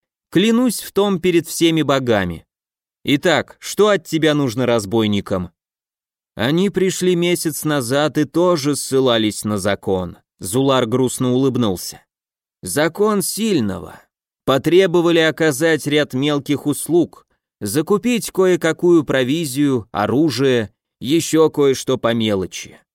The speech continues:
Угрожали забрать сына в качестве заложника, но затем решили, что хватит просто обещаний вырезать всю мою семью,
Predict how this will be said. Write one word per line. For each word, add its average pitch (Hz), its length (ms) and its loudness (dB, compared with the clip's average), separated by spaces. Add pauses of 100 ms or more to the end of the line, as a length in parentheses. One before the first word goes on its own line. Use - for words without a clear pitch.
(340)
Угрожали 143 640 0
забрать 139 500 0
сына 156 340 2
в - 100 -8
качестве 135 480 -4
заложника, 120 920 -2 (320)
но 117 180 -2
затем 151 520 0
решили, 143 440 0
что 113 240 -4
хватит 135 500 -4
просто 156 440 0
обещаний 127 600 0
вырезать 113 460 0
всю - 240 -6
мою 120 260 0
семью, 107 540 -4